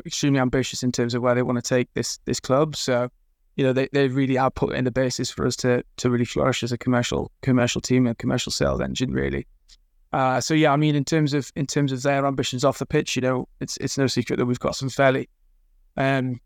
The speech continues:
now famous investors who, who are involved in the club, which is, which is great and, s-, and certainly elevates our, our presence, particularly obviously skewed towards the U S. So, you know, when A L K Capital came in and took, took, took ownership of the club,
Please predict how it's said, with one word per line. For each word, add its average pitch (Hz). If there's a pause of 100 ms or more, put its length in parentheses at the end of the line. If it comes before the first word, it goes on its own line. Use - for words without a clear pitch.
now 131
famous 143
investors 156
who, 180
who 156
are 160
involved 151
in 151
the 147
club, 165
which -
is, -
which 147
is 135
great 143
and, 135
s-, -
and 139
certainly 139
elevates 139
our, 127 (680)
our 135
presence, 135 (240)
particularly 143
obviously 127
skewed 123
towards 127
the 120
U 135
S. 143
So, 131
you -
know, 127
when -
A 139
L 135
K 127
Capital 131
came 131
in 131
and 127
took, - (140)
took, - (140)
took 135
ownership 135
of 117
the 131
club, -